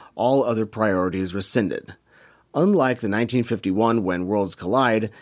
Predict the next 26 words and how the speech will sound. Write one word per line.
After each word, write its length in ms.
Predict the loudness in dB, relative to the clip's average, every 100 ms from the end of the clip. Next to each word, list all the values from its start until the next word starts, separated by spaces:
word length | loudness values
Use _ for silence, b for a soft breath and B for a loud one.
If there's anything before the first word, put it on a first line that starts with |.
| B B
the 100 | 0
United 380 | 2 2 2
Nations 400 | 0 0 0 0
is 160 | 0 0
successful 600 | 0 2 2 2 -2 -6
in 180 | -6 -2
bringing 260 | 0 2 2
the 80 |
world 280 | 2 2 0
together 480 | -2 0 0 0 -4 B B
to 120 | -8
back 440 | -6 -2 0 0 -4
the 140 | -6 -2
South 360 | 0 0 -2
Pole 260 | -2 0 0
operation. 640 | -2 -4 0 0 0 -4 -12 -20 _ b b b b -4
The 100 | -2
story 320 | 0 0 0
proves 380 | 0 2 2 0
that 80 |
when 160 | 0 0
humanity 480 | 0 0 2 2 2
works 280 | 2 0 -2
together, 560 | -2 0 0 -2 -4 b b
everyone 460 | -2 0 2 0 -2
wins. 400 | -4 -8 -8